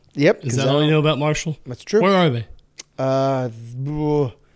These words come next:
Speaker 2: No, I'll ask you an
Speaker 1: Texas.
Speaker 2: easier question
Speaker 1: Texas.
Speaker 2: first. Wow. Uh, second question.
Speaker 1: Oh, I don't
Speaker 2: Uh,
Speaker 1: even, I don't
Speaker 2: name
Speaker 1: even
Speaker 2: one famous alum from there.
Speaker 1: Byron Leftwich.
Speaker 2: Okay, besides him, obviously.
Speaker 1: <laughs> I don't know.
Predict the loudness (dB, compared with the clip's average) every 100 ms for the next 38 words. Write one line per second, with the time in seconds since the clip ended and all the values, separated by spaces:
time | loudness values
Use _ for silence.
0 | _ _ _ _ 4 6 6 6 6 4
1 | 6 4 4 2 2 -4 2 2 2 0
2 | -4 -12 -20 _ _ _ _ _ _ -6
3 | -4 -4 -10 -18 -6 -2 0 -2 -4 -8
4 | _ -2 2 2 2 -2 -2 -6 -10 -14
5 | _ _ -20 -6 2 6 6 6 4 0
6 | 2 6 6 6 4 2 4 6 6 6
7 | 6 4 2 2 2 2 2 0 -4 -6
8 | -12 _ _ 0 0 0 -4 -6 -14 -14
9 | -20 _ _ -12 -10 -6 -4 -2 0 0
10 | 0 -2 -2 -2 -4 -4 -2 -4 -4 -10
11 | -16 -20 _ _ -20 _ -20 -20 -10 -8
12 | -8 -12 -6 -2 -2 2 6 6 4 2
13 | 0 -2